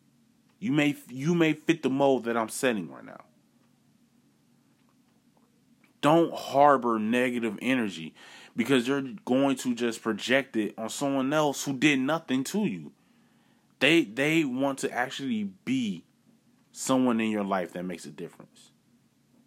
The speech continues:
I've been seeing tweets all year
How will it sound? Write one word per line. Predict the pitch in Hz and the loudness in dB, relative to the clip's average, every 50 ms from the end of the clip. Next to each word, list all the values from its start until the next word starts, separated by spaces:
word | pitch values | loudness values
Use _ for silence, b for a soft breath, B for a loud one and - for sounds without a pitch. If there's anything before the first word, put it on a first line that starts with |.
| _ _ _ _ _ _ _ _ _ _ _ _ _ _ _ _ _ _ _ - | _ _ _ _ _ _ _ _ _ _ _ _ _ _ _ _ _ _ _ 0
I've | - 139 147 | 0 0 2
been | 156 156 143 | 2 2 2
seeing | 139 - 156 147 135 127 113 | 2 0 0 0 0 -2 -2
tweets | 104 - - - - 143 131 110 101 - - - - - _ _ _ _ - | -6 -10 -10 -6 -2 -2 -2 -2 -2 -6 -12 -16 -18 -20 _ _ _ _ -12
all | 123 127 131 127 123 | -8 -4 -2 -2 -2
year | 120 113 113 117 113 107 95 - - | -2 -4 -4 -4 -4 -6 -6 -8 -12